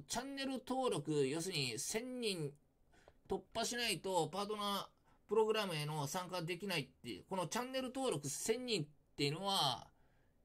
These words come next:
非常に高いハードルです。うん。うん。あのー、ね、もうちょっと、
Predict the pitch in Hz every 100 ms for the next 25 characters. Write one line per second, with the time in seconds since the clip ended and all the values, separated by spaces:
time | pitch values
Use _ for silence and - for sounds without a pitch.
0 | _ - 196 220 269 269 269 269 262 262
1 | 262 262 262 262 262 262 214 214 220 170
2 | 165 156 139 120 - - - _ - _
3 | _ _ 117 101 - - - - _ _
4 | _ _ - 98 92 - - 175 185 180
5 | 180 175 175 - - - - 160 - 185
6 | 185 233 202